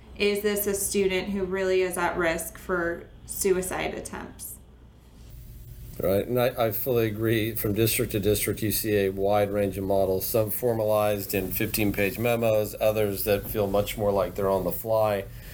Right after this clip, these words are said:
Speaker 2: You know, with that in mind, Nathan, do you have recommendations from a, you know, a practical level, um, about completing a risk assessment with the student?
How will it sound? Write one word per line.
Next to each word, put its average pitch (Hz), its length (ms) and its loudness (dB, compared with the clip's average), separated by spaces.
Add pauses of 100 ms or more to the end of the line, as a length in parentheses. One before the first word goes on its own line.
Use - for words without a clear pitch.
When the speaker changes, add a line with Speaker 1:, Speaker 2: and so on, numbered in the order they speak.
(220)
Speaker 2:
You 107 100 0
know, 104 80 4
with 104 140 -4
that 131 200 4
in 117 120 -4
mind, 110 380 0
Nathan, 117 540 2
do 117 60 -6
you 123 120 2
have 113 160 2
recommendations 110 840 0
from 107 220 2
a, 104 40 4
you 101 180 -2
know, 92 80 4
a 90 80 2
practical 110 600 -2
level, 104 420 2 (540)
um, 101 400 2
about 110 380 2
completing 110 500 0
a 120 60 2 (100)
risk 120 180 0
assessment 127 480 0
with 127 120 -4
the 127 80 0
student? 143 380 2